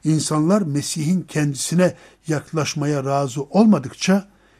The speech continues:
hiçbir çözüm olmayacaktır. Bu üç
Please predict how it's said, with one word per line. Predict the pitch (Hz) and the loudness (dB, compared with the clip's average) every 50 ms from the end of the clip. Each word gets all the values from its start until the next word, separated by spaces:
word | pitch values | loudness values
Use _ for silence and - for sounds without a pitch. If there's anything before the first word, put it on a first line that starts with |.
| _ _ | _ _
hiçbir | - - 254 254 254 - - - - - 175 165 151 147 147 - | 4 4 4 4 4 0 -8 -8 -8 -4 -2 0 0 -2 -4 -8
çözüm | - - - 147 131 113 139 156 160 156 - _ _ _ _ _ _ | -10 -4 -4 -4 -2 -2 -2 -2 -4 -4 -8 _ _ _ _ _ _
olmayacaktır. | - 135 120 117 110 110 113 110 110 - 120 107 _ - - - - - _ _ _ _ _ _ _ _ _ _ _ _ - | -10 -8 -8 -8 -8 -10 -14 -14 -14 -14 -16 -16 _ -20 -20 -20 -20 -20 _ _ _ _ _ _ _ _ _ _ _ _ 2
Bu | 220 262 277 - - - | 2 2 2 2 6 6
üç | 294 285 - | 6 6 4